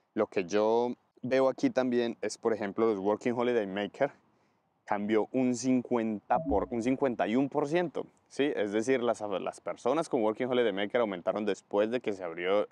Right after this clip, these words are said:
las pandemias y eso pasó de ciento doce mil personas con Working Holiday Visa. Acuérdense que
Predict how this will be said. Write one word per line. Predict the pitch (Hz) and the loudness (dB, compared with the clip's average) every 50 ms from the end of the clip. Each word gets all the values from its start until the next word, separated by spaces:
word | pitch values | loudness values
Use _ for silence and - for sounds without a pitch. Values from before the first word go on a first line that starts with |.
| - | -6
las | - 110 104 - | -4 -2 -2 -2
pandemias | - - 95 90 90 87 90 101 104 104 | -4 -6 -6 -4 -6 -4 -4 -4 -2 -2
y | 98 | -2
eso | 92 92 101 101 | -2 -2 -2 -2
pasó | - 107 107 - - 95 | -2 -2 -4 -2 0 2
de | 98 107 113 - - _ - - - _ _ | 2 2 2 0 -4 _ -20 -20 -20 _ _
ciento | - - - 147 151 147 135 - 156 151 | -10 0 2 2 2 2 0 0 2 2
doce | 147 135 120 110 | 2 2 0 0
mil | 104 107 107 - | 0 -2 -4 -2
personas | - 131 120 127 - 147 139 120 120 151 - - - - - | -2 -2 -2 -2 0 0 0 0 0 -4 -6 -8 -14 -18 -8
con | - 98 95 | -6 -2 0
Working | 95 101 104 - 123 131 | 0 0 0 0 0 2
Holiday | 120 127 127 127 127 | 2 2 2 2 0
Visa. | 117 117 113 110 131 147 - _ _ _ _ _ _ _ _ _ | 0 0 0 0 -2 -4 -6 _ _ _ _ _ _ _ _ _
Acuérdense | _ - 92 101 101 104 107 - | _ -2 -2 0 0 0 -2 -4
que | - - 90 85 82 | -4 -6 -8 -8 -8